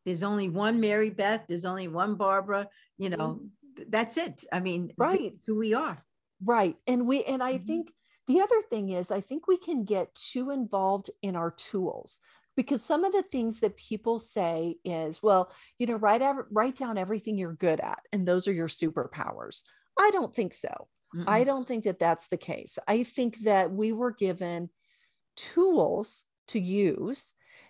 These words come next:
Speaker 2: And, um, those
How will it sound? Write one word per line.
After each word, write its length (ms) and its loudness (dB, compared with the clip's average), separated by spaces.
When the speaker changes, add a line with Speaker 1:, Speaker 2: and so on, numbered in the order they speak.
Speaker 2:
And, 640 2
um, 580 0
those 440 6